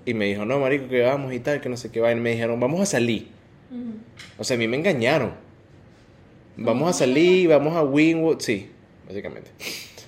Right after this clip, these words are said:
Speaker 1: "Vamos a salir, vamos a Wynwood y no sé qué vaina", que hoy vamos a eso también ahorita. Marico, llegamos a la vaina y yo, "Ok, bueno, ¿cuál vamos?" Y vaina, "No, one eight hundred".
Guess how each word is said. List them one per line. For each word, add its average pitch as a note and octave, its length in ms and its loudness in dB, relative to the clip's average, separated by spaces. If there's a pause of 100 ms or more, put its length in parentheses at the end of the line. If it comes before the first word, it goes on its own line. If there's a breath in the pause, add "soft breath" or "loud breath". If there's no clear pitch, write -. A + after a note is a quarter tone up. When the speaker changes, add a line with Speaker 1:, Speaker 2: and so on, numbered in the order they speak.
(100)
Speaker 1:
"Vamos C#3+ 260 0
a B2 60 -2
salir, D3+ 440 4
vamos D3 240 2
a D3 60 0
Wynwood D3 520 2
y D3 40 -4
no C3+ 100 -4
sé B2 120 -6
qué B2 100 0
vaina", A#2+ 200 2
que A#2 100 -2
hoy G#2 80 0
vamos G2+ 280 -2
a G#2+ 100 -6
eso F#2 160 -6
también F2 240 -10
ahorita. D#2+ 220 -12 (880 soft breath)
Marico, B2+ 260 2
llegamos C#3+ 380 4
a - 20 2
la D3 100 4
vaina E3 160 4
y D#3 40 0
yo, B2+ 140 4
"Ok, B2+ 180 -2
bueno, F3+ 220 4
¿cuál C#3+ 160 6
vamos?" F3 280 2
Y F3 40 0
vaina, F3+ 260 0
"No, G3 400 -2 (420)
one C#3+ 200 0
eight D3 80 0
hundred". A2 280 0